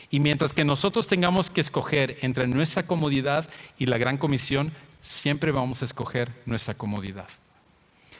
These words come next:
Pero Jesús nos está pidiendo, no que nosotros estemos cómodos,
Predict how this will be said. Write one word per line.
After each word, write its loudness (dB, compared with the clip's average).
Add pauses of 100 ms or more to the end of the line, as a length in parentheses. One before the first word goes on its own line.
(160)
Pero -2
Jesús 0
nos 2
está -2
pidiendo, -2 (680)
no 2
que 4
nosotros -2 (680)
estemos 0
cómodos, -4